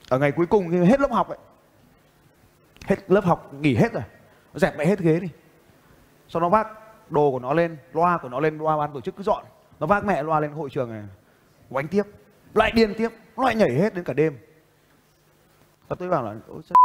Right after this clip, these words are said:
khó chịu bọn này." Đấy, học bố mất tiền đây cứ nhảy nhảy cả ngày này, học cái đéo. Thôi tôi xuống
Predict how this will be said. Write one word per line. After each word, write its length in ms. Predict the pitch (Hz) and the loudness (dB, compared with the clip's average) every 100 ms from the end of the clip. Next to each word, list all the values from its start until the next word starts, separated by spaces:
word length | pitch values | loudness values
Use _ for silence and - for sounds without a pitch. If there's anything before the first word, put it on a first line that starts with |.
| 988 988 988 988 988 - _ - - - - | 8 10 10 10 8 4 _ -20 -20 -20 -16
khó 140 | - 240 | -2 0
chịu 220 | 320 254 | 2 2
bọn 120 | 240 | 2
này." 260 | 156 143 160 - - - - - - - - - - - - | 0 -4 -8 -12 -20 -20 -20 -20 -20 -20 -20 -20 -20 -18 -2
Đấy, 120 | 202 | 2
học 200 | 185 156 165 | 2 2 2
bố 100 | 180 | 2
mất 140 | 226 - | 2 4
tiền 180 | 202 165 | 2 4
đây 100 | 185 | 0
cứ 100 | 233 | 2
nhảy 180 | 220 139 | 2 4
nhảy 180 | 143 | 2
cả 80 | 117 | 2
ngày 300 | 120 143 127 | 0 -2 -2
này, 140 | 147 135 | -6 -8
học 180 | 139 - | -10 -6
cái 100 | 165 | -4
đéo. 240 | 165 190 - - - - - - _ _ _ - _ _ - _ _ _ - | -4 -8 -18 -20 -20 -20 -20 -20 _ _ _ -20 _ _ -20 _ _ _ -4
Thôi 100 | 165 | 2
tôi 480 | 175 170 165 160 160 | 4 4 2 2 0
xuống 160 | - | -6